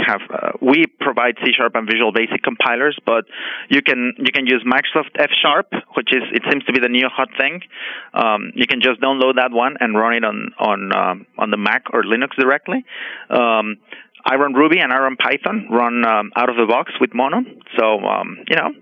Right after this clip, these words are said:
uh, there's a bunch of, uh, of opportunities there and chances. And of course, uh, if you want, you're a Mac developer, you can use Cocoa Sharp for many of these languages as well. So, it, uh, I think it's gonna be a fun way of prototyping your Cocoa applications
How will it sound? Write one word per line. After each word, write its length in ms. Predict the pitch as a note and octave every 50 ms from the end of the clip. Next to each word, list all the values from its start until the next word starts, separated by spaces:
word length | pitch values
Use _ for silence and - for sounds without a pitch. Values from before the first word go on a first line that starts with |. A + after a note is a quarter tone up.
| _ _ -
uh, 140 | A#2 A#2 G#2+
there's 160 | - D3+ E3+ F#3+
a 60 | F#3
bunch 220 | - A3 D#4 - -
of, 80 | A#2+ - -
uh, 440 | A2 - - - - - - D2+ - -
of 120 | A#2+ A2+
opportunities 520 | A2+ A2+ - A#2 - - C3 B2 A2+ G2 - -
there 160 | A2+ G#2+ G#2
and 120 | G2+ -
chances. 440 | - - - A2 A#2 - - A#2 - - - - - - - - - - -
And 100 | A2+ A2+
of 60 | G#2+ - -
course, 160 | C3+ C3 A#2+ - - - - -
uh, 80 | - - -
if 160 | - - G#2+
you 80 | G#2+ A2+
want, 200 | A#2 B2 - -
you're 140 | A#2 C3 C3
a 60 | A#2
Mac 200 | A#2+ C#3 D3+ -
developer, 360 | C3+ G#2+ A#2+ A#2 A2+ - -
you 140 | G2+ G2+ G2+
can 160 | - G#2 G2+
use 240 | G#2 A#2 B2+ B2+ - - -
Cocoa 220 | - B2+ A2 - A2
Sharp 400 | G2 - - G#2 G2+ G2 - - - - - - - - - - - -
for 100 | B2 A2+
many 240 | G#2+ A#2+ B2 A#2+ A2
of 100 | G2 G2
these 160 | G#2+ G2 G2
languages 380 | G#2 G2+ G2+ G2+ F#2 F#2 F2+ - F2+
as 80 | F2+ -
well. 220 | F#2 F#2+ F2+ E2+ E2 - -
So, 140 | - D#2 D2 - - - - - - - - - -
it, 160 | - G#2 - _
uh, 60 | - G2
I 180 | F2+ D#2+ F#2+ G#2+ -
think 120 | C#3+ B2
it's 100 | A2+ -
gonna 160 | B2 A2+ G#2+
be 100 | F#2+ G#2
a 80 | F#2 F2+ - -
fun 220 | A#2+ A2+ G#2+ G#2
way 100 | G#2+ G#2
of 80 | F#2+ - -
prototyping 640 | - - A2+ G2+ G#2 - - G2+ G2 - - F2+ F#2
your 80 | F2+ F2+
Cocoa 360 | - - A#2+ G#2+ - - G2
applications 580 | - G2+ F#2+ - - G2+ F#2 - - F2+ F2